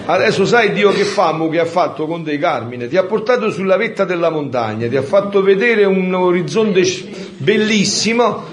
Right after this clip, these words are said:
adesso ti scendi giù e dice: "Sali, mo non puoi dire più che non c'è, adesso sali perché sai quello che c'è", capito, Carmine?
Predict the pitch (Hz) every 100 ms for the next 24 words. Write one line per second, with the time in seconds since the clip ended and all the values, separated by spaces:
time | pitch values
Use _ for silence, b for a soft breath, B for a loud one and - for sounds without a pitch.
0 | - 185 254 - 220 220 - 247 247 254
1 | 185 208 185 170 180 240 233 185 190 202
2 | 190 247 240 240 220 - 208 165 175 165
3 | 165 139 165 196 185 - 233 240 247 220
4 | 190 - 170 185 156 139 139 139 127 123
5 | - 101 107 185 220 175 175 170 156 120
6 | 117 107